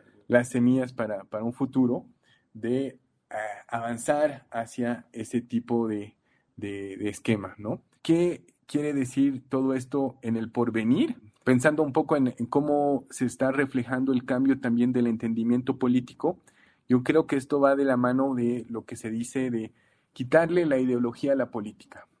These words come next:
¿no? ¿Qué quiere decir? Que, pues, en su momento, eh, yo me acuerdo del mas decir, ah, "Bienvenidos al mas, mismo la gente que no es muy afín políticamente, con tal que quieren apostar por el país", ¿no? Y ahora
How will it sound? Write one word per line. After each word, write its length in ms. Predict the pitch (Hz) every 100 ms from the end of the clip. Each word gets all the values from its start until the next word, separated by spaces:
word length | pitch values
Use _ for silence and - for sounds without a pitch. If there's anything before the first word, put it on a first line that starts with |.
| -
¿no? 240 | 117 185 _ _ _ _
¿Qué 140 | 117
quiere 240 | - 123
decir? 480 | 120 113 160 190 165
Que, 220 | - 143
pues, 320 | 139 131 117 127
en 100 | 120
su 100 | 120
momento, 640 | 117 131 135 143 139 135 -
eh, 320 | 110 107 104
yo 120 | 117
me 100 | 117
acuerdo 320 | 113 123 120
del 120 | 120 117
mas 220 | 120 123
decir, 520 | 113 104 - 131 127 _ _ _ _ -
ah, 220 | 127 123
"Bienvenidos 680 | 123 156 147 160 240 233 190
al 120 | 160
mas, 360 | 180 226 226 160
mismo 340 | 190 208 202
la 120 | 180
gente 340 | 170 196 196 185
que 100 | 156
no 160 | 165
es 140 | 180 -
muy 220 | 180 175
afín 260 | - 175
políticamente, 840 | 170 151 165 175 170 180 269 - 131
con 160 | 165 156
tal 220 | 202 208
que 120 | -
quieren 280 | - 160 156
apostar 520 | 131 156 - 151 151
por 160 | 139 120
el 100 | -
país", 460 | 104 101 - _ -
¿no? 140 | 185 _ _ _ -
Y 60 |
ahora 380 | 107 120 147 135